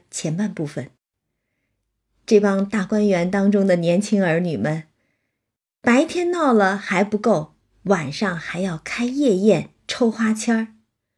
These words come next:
直闹到四更天，宝玉他们才醉得睡下了。等到第二天早上起来，大家都羞得握着脸笑，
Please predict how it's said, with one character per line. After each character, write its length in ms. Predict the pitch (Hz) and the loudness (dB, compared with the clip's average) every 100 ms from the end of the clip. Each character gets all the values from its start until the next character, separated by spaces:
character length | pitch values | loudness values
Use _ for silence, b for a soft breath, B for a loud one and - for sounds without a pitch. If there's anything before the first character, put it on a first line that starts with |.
| _ _ _ _ _ | _ _ _ _ _
直 180 | 262 277 | 2 4
闹 220 | 339 277 | 4 4
到 420 | 269 233 214 220 _ | 4 4 0 -4 _
四 340 | - - 392 240 | -6 0 4 4
更 280 | 196 180 | 2 0
天， 400 | 175 196 170 180 - _ _ _ _ _ _ _ _ | 0 0 0 -2 -12 _ _ _ _ _ _ _ _
宝 180 | 196 165 | 2 2
玉 160 | 202 202 | 4 2
他 180 | 202 | 2
们 280 | 196 175 175 | 0 0 -2
才 480 | - 185 156 170 180 b b _ | -6 -4 -2 -4 -6 b b _
醉 380 | - 269 220 165 | 6 8 8 6
得 280 | 156 156 _ | 2 -2 _
睡 360 | - - 254 170 | -6 6 6 6
下 220 | - 143 | 0 -6
了。 180 | 143 - _ _ _ _ _ _ _ _ _ | -8 -16 _ _ _ _ _ _ _ _ _
等 160 | 233 | 6
到 80 | 277 | 6
第 100 | 294 | 6
二 120 | 311 | 4
天 160 | 285 294 | 4 4
早 140 | 208 | 6
上 100 | 220 | 6
起 240 | 269 - 180 | 4 4 2
来， 320 | 156 170 214 b b b b - | 2 0 -6 b b b b -2
大 180 | 285 | 0
家 180 | 233 240 | 2 2
都 140 | 240 269 | 2 0
羞 340 | - 285 285 | 0 0 2
得 180 | 254 226 | 2 4
握 180 | 285 226 | 4 6
着 100 | 214 | 6
脸 240 | 170 123 | 4 2
笑， 460 | - 277 214 - | 0 0 0 -2